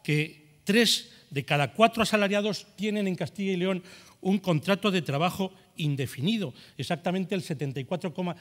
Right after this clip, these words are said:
seis por ciento de todos los ocupados asalariados, y que ese porcentaje es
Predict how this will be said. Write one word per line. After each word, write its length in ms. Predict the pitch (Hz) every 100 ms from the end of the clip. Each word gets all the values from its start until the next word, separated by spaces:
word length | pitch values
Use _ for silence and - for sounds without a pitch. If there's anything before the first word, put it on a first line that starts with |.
| -
seis 320 | - 202 196
por 160 | - 160
ciento 400 | - 175 151 175 - - -
de 140 | 135
todos 420 | 117 175 185 139 - -
los 280 | - 165 160 - - _
ocupados 600 | - 127 127 165 170 160 - -
asalariados, 720 | - 143 135 127 180 214 202 - - -
y 120 | 143
que 160 | - 180
ese 240 | - 226
porcentaje 800 | - - 202 190 165 202 - 202 - -
es 260 | - 214